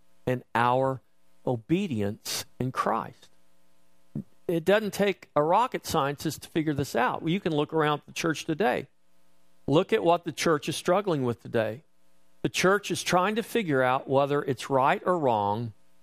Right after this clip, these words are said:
godly or not, to ordain openly homosexual pastors.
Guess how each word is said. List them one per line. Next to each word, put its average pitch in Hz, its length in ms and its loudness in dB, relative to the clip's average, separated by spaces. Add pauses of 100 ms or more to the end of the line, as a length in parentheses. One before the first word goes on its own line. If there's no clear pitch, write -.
(320)
godly 160 480 4
or 175 80 0
not, 110 400 0 (920)
to - 140 0
ordain 139 640 0 (120)
openly 151 680 0 (420)
homosexual 123 960 -2
pastors. - 580 -8